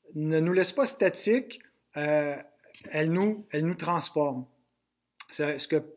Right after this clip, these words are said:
euh, Pierre veut dire dans deux Pierre un trois. Il nous dit que, euh, ceux qui sont, qui sont croyants, euh, ont tout reçu de sa divine puissance, euh, tout ce qui contribue à la vie, à la piété, au moyen de la connaissance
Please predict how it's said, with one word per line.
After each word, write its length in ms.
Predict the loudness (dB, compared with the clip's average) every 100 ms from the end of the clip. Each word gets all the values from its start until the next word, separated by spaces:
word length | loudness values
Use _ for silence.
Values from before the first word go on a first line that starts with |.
| -20 -12
euh, 120 | -10
Pierre 360 | -2 4 6 6
veut 100 | 4
dire 220 | 6 4
dans 140 | 4
deux 180 | 6 6
Pierre 340 | 6 4 4 2
un 160 | -4 -4
trois. 460 | 0 4 4 2 -10 -20 -20 -6
Il 120 | 0
nous 120 | 0
dit 240 | 2 2 2
que, 380 | 6 8 8 4 -2
euh, 320 | -2 0 0 -4 -10 -18
ceux 240 | -2 2
qui 120 | 2 2
sont, 520 | 0 0 0 -2 -6
qui 60 | -10
sont 160 | -8 -6
croyants, 540 | -2 0 4 4 2 -2 -18 -18 -8
euh, 160 | -6 -4
ont 240 | 0 0
tout 220 | -2 -4
reçu 380 | 6 6 6 4
de 120 | 4
sa 160 | 4 4
divine 440 | 0 2 4 4
puissance, 720 | 2 -4 0 2 4 2 -2 -8 _ _ _ -20 -20 _ -4
euh, 200 | -2 -2 0
tout 100 | -2
ce 80 |
qui 120 | -2 -2
contribue 580 | 0 0 -2 2 4
à 80 | 6
la 300 | 6 4 2
vie, 280 | -2 0 4
à 40 |
la 120 | 4 4
piété, 420 | 2 0 4 4
au 100 | 6
moyen 460 | 6 6 6 6
de 100 | 4
la 160 | 4 2
connaissance 1200 | -2 2 4 6 4 0 -2 -2 -6 -8 -8 -10